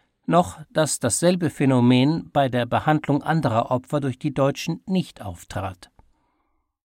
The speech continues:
Und selbst bei seinem eigenen Musterfall räumt Goldhagen ein, die Aufseher hätten die örtliche deutsche Bevölkerung daran hindern müssen, den Juden Lebensmittel und Unterkunft zur Verfügung zu stellen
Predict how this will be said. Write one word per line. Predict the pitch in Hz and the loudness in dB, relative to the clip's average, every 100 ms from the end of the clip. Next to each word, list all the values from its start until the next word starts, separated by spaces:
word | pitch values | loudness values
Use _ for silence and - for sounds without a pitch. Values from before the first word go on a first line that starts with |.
| _ | _
Und | - 135 | -2 2
selbst | 185 - - | 2 0 -4
bei | - 160 151 | 0 0 2
seinem | 165 160 165 | 2 2 0
eigenen | - 170 156 156 160 | 0 -2 0 0 2
Musterfall | 143 127 - 80 - 104 117 - - - - | 2 2 -2 -8 -6 -4 -4 -6 -16 -8 2
räumt | 127 175 - - | 4 2 -2 -4
Goldhagen | 123 151 139 143 131 123 | -2 -2 0 2 2 0
ein, | 107 113 143 175 - _ _ - | 0 0 0 -2 -8 _ _ -4
die | 127 | 0
Aufseher | 156 190 - 151 135 | 4 2 2 2 2
hätten | 110 160 - 196 | 2 -2 -2 -4
die | 170 135 | -2 -2
örtliche | 160 165 165 - | -2 -2 -4 -4
deutsche | 127 143 139 - 131 | -2 0 -2 -2 -4
Bevölkerung | 131 - 151 151 123 127 117 | -2 4 4 4 0 2 2
daran | 110 120 | 0 0
hindern | 107 165 143 123 123 | 0 2 2 4 4
müssen, | 120 - 139 131 - - - | 4 4 2 2 -2 -16 -2
den | 135 | 2
Juden | 127 143 131 139 | 4 4 4 4
Lebensmittel | 160 147 127 - 131 127 135 143 | 4 4 2 4 2 4 0 0
und | 143 135 - | -4 -4 -2
Unterkunft | 185 156 123 - 101 90 - | -2 -2 -4 -4 -4 -6 -10
zur | - | -10
Verfügung | - 107 - 131 117 | -8 -6 -4 -2 -2
zu | - 120 | -4 -6
stellen | 98 139 127 127 | -4 0 4 4